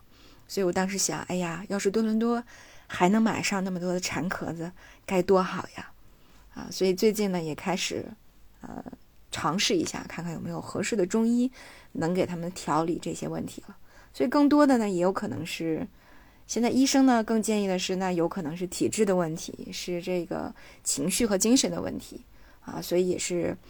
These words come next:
希望他们能够更多的有户外的活动，有体育运动，啊，让他们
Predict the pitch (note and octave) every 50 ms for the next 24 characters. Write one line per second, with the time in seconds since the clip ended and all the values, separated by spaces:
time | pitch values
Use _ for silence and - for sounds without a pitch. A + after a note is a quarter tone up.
0 | - - - - - - - - - - - - - - - - - - A3 G#3+
1 | G#3 G3 G3+ G#3+ G3+ G3 F#3 F3+ E3+ E3 F3 F#3 F#3 F#3 G3+ G3+ F#3+ G#3+ A3 A3+
2 | A3+ G#3 F3+ F#3 - - G#3 A3 G#3+ G#3 G3+ G3 G3 - E3+ F3+ G3+ G3+ G3 G3
3 | G#3 - - - E3+ E3+ G3 A3 G#3+ G#3+ B3 C4 B3+ A3 F3+ - - - - -
4 | - - - - - - - - F#3+ F3+ - - F#3 F#3 F#3 F3+ F#3 F3+ F3+